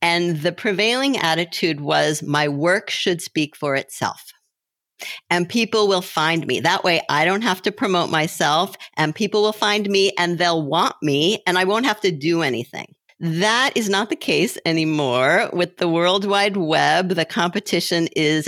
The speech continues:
as they say, a click away. And so there's much more competition, and therefore your work does not speak for itself, and people are not just automatically finding you. And so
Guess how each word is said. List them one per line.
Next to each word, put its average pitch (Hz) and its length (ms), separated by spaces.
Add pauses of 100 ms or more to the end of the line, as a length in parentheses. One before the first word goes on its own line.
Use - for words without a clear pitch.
as 143 200
they 180 120
say, 147 460
a 151 80
click 175 320
away. 156 600
And 170 80
so 165 120
there's 151 200
much 190 380
more 170 240
competition, 151 760
and 151 180
therefore 165 580 (140)
your 160 160
work 170 260
does 160 240
not 160 420 (140)
speak - 340
for 143 140
itself, 139 640 (380)
and 156 580
people 185 640
are 151 140
not 156 460
just 175 180
automatically 151 600
finding 208 400
you. 143 160
And 156 160
so 151 280